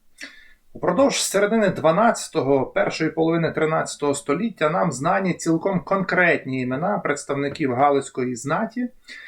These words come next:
які за різних обставин знаходили притулок, а то й постійне місце проживання і служби в Угорському королівстві.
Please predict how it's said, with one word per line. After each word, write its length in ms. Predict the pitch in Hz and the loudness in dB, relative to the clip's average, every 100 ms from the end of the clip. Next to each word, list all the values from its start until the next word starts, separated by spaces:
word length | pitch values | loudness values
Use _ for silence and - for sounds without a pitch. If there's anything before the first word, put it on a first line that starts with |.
| - - | -18 -10
які 200 | 269 311 | -2 2
за 140 | 185 | 4
різних 320 | 185 233 180 170 | 4 2 0 -2
обставин 540 | - - 202 180 180 | -2 0 2 2 0
знаходили 560 | 123 147 - 180 165 147 | -2 -4 -2 2 2 2
притулок, 640 | - 170 - 262 226 190 | 2 -2 2 2 4 2
а 60 | 151 | 0
то 140 | 185 | 0
й 40 | 165 | -2
постійне 680 | - 160 - 233 240 196 | 0 -4 -4 -2 -2 0
місце 340 | 170 180 - 151 | 0 0 -2 -4
проживання 680 | - 151 143 143 196 185 156 | 0 0 2 0 0 2 0
і 120 | 139 | 0
служби 400 | - 175 143 143 | -2 -4 0 0
в 80 | 139 | 2
Угорському 520 | 143 147 - 139 135 | 2 0 -2 -6 -2
королівстві. 600 | 139 135 120 - - | -2 -2 -4 -10 -18